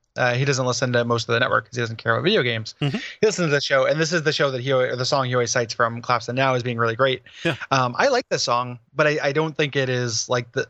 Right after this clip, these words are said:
Speaker 1: I think it's pretty middling by standards of this album.
Speaker 2: Yeah.
Speaker 1: Um, I think it's, it is a little, like, it, it sounds really cool. It's, like, all production
Speaker 2: Mm-hmm.
Speaker 1: stuff that makes it sound neat,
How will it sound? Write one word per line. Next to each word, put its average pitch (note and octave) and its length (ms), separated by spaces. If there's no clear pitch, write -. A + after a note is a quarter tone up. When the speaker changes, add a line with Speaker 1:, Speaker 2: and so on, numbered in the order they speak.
Speaker 1:
I C3+ 80
think D3+ 180
it's C#3 120
pretty D3+ 220
middling C3 420
by A#2+ 180
standards B2+ 460
of A#2 100
this A#2 160
album. - 480
Speaker 2:
Yeah. A#2+ 140
Speaker 1:
Um, A2+ 360
I C#3 80
think F3+ 180
it's, D#3+ 140
it D3 200
is C#3+ 480
a D#3+ 80
little, F#3+ 280
like, D#3 180
it, D#3 160
it D#3 160
sounds F3+ 320
really A3+ 160
cool. B3 200
It's, G3 100
like, E3 80
all F3+ 120
production D#3 680
Speaker 2:
Mm-hmm. D3+ 160
Speaker 1:
stuff - 260
that A3 120
makes E3+ 200
it C#3 140
sound D3+ 260
neat, F#3+ 220